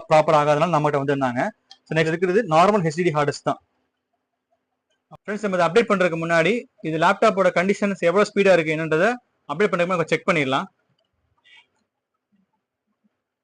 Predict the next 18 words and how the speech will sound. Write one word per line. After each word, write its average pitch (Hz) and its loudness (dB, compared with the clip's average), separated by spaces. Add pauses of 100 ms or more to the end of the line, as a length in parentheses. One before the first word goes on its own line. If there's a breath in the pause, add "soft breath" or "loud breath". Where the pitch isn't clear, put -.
(760)
So, - -10 (120)
on 202 0
பண்ணி 196 0 (240)
எவ்வளவு 196 0
செகண்ட்ஸ்ல 185 -4
ஓ 165 4
எஸ் 165 -4
குள்ள 170 0
போயிருன்னு 156 0
பாத்திரலாம். 135 -2
இனிஷியலா 185 -2
வந்து 180 -6
பாத்தீங்கன்னா 165 -6
இவங்க 160 -6 (580)
ரம் 170 -6
அப்டேட் 180 -10
பண்ணதுக்கு 165 -4
அப்புறம், 156 -2